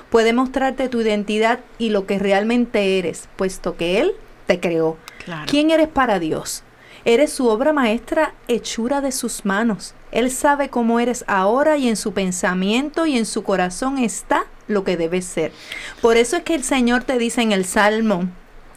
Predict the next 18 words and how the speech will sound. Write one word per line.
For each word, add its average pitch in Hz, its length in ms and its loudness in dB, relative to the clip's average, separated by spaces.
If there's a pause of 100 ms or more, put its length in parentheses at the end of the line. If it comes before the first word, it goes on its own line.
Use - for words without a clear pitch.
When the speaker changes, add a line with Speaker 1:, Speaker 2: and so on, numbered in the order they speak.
(100)
Speaker 1:
dice 240 280 2
el 233 80 0
Salmo, 226 360 0
"Porque 214 440 -2
tú, 214 300 -2 (180)
mis 208 280 -2
riñones, 208 760 0 (460)
has 214 240 -2
formado, 185 680 0 (280)
me 208 140 2
has 208 180 -2
tejido 262 680 -2
en 220 140 -2
el 196 160 0
vientre 214 480 -2
de 202 120 2
mi 190 120 0
madre. 180 440 -2